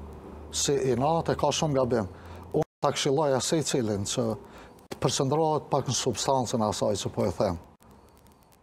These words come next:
E, jo a priori ta shpall si,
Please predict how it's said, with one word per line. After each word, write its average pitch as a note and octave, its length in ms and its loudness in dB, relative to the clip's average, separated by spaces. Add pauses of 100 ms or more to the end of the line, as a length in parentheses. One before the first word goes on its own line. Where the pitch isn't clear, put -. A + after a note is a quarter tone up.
(500)
E, C3+ 80 4 (300)
jo C#3+ 180 4
a D3 180 2
priori D3+ 480 2
ta C3 140 0
shpall B2 400 0
si, B2+ 220 0